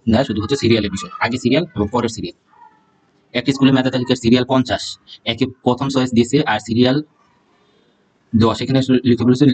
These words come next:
সিরিয়াল দশ, একে দশ নম্বর সিরিয়াল দিয়েছে, তাহলে কার জব হবে? এখানে পঞ্চাশ তাকে প্রথম চয়েস দিল এবং দশ যেহেতু সিরিয়াল, আরেকটা সিরিয়াল হচ্ছে দশ, সে তাকে দশ নম্বর সিরিয়াল দিয়েছে, কিন্তু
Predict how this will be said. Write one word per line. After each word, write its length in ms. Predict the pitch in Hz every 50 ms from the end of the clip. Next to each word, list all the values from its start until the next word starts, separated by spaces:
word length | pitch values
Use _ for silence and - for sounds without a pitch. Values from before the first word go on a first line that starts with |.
| - - - - -
সিরিয়াল 240 | 110 117 127 127 120 107 110
দশ, 120 | 123 131 - - 113
একে 140 | - 117 117 113 110
দশ 80 | 117 113 - 135
নম্বর 180 | 127 127 127 -
সিরিয়াল 200 | - 107 104 98 92
দিয়েছে, 200 | 98 90 - - - _ _ _ _ _ _ _ -
তাহলে 140 | - 123 117 117
কার 140 | 117 120 127
জব 160 | 113 110 101 104
হবে? 160 | 95 87 - _ _ _ _ _ _ _ _ _ _ _ _ _ _ _ _ _ _ _ _
এখানে 260 | - 107 214 226 131 135 302 - _ _ _ - _ _ _ -
পঞ্চাশ 320 | 135 139 139 165 170 185 -
তাকে 120 | 147 - - 123
প্রথম 160 | 127 - 139 131
চয়েস 160 | 139 135 139 95 107
দিল 100 | 120 117 123 135
এবং 100 | - - 123 110 107 113
দশ 120 | 123 156 160 - - -
যেহেতু 240 | 120 123 - 151 185 - - _ - - - - - - - - -
সিরিয়াল, 220 | 117 110 120 120 123
আরেকটা 200 | 120 - 127 123
সিরিয়াল 180 | 131 127 131 127
হচ্ছে 140 | 127 147 123 104
দশ, 100 | 113 151 -
সে 60 | - 127 120
তাকে 120 | 113 - 104 104
দশ 80 | 117 117 -
নম্বর 140 | 131 123 110 -
সিরিয়াল 180 | 113 110 113 104 110
দিয়েছে, 200 | 107 - 165 175 - - _ _ _ _ -
কিন্তু 220 | 110 107 98 110